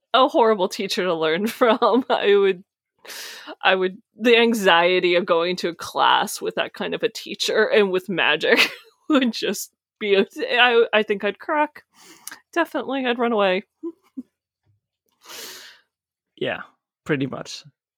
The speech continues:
Speaker 1: <laughs>
Speaker 2: So I, I think there's, like, uh, it looks like both our list is, m-, most of it will just get you killed, <laughs> basically.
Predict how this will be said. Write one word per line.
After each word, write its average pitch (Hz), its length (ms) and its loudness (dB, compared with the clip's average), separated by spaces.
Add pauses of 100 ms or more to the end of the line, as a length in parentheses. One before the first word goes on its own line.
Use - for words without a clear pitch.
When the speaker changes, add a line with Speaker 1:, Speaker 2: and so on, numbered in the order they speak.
(160)
Speaker 1:
<laughs> 269 100 0 (640)
Speaker 2:
So - 160 2
I, 165 200 4
I 165 60 4
think 269 200 0
there's, 220 260 0
like, 175 380 0
uh, 143 460 0
it 151 100 -4
looks 208 240 0
like 185 220 2
both 190 240 2
our 160 120 4
list 160 300 -2
is, 147 340 -8
m-, 151 280 -16 (100)
most 240 320 0
of 214 140 2
it 185 160 0
will 170 140 0
just 160 220 0
get 147 200 0
you 151 80 0
killed, 160 420 0
<laughs> - 0 -
basically. - 760 0